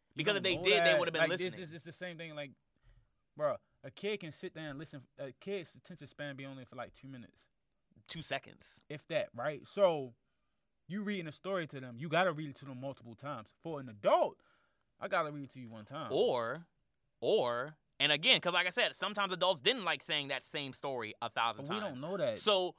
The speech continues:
Speaker 1: so, but wait, no, just look at how people are today. Would I rather tell
Speaker 2: Nigga,
Speaker 1: you,
Speaker 2: today is
Speaker 1: would I tell
Speaker 2: oh
Speaker 1: you
Speaker 2: my
Speaker 1: one story
Speaker 2: God.
Speaker 1: five times? Or am I just gonna make the story really interesting and just have you watch it once or tell it to you once?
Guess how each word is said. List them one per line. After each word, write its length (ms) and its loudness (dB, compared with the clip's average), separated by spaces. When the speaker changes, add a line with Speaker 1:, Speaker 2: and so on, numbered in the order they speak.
Speaker 1:
so, 360 2
but 280 4
wait, 240 6
no, 280 6
just 220 -2
look 240 2
at 140 4
how 160 6
people 360 0
are 160 2
today. 640 -2
Would 120 10
I 160 12
rather 220 8
tell 180 4
Speaker 2:
Nigga, 100 6
Speaker 1:
you, 60 4
Speaker 2:
today 380 0
is 160 0
Speaker 1:
would 100 10
I 100 10
tell 180 4
Speaker 2:
oh 80 2
Speaker 1:
you 120 -2
Speaker 2:
my 80 -4
Speaker 1:
one 160 0
story 420 0
Speaker 2:
God. 200 -8
Speaker 1:
five 340 6
times? 560 -4
Or 520 8
am 120 6
I 120 10
just 160 -4
gonna 120 2
make 220 0
the 60 -2
story 320 0
really 680 2
interesting 800 -4
and 100 8
just 140 0
have 180 8
you 80 -2
watch 240 2
it 100 -4
once 360 -6
or 120 0
tell 280 -2
it 80 -8
to 100 -10
you 120 -10
once? 360 -8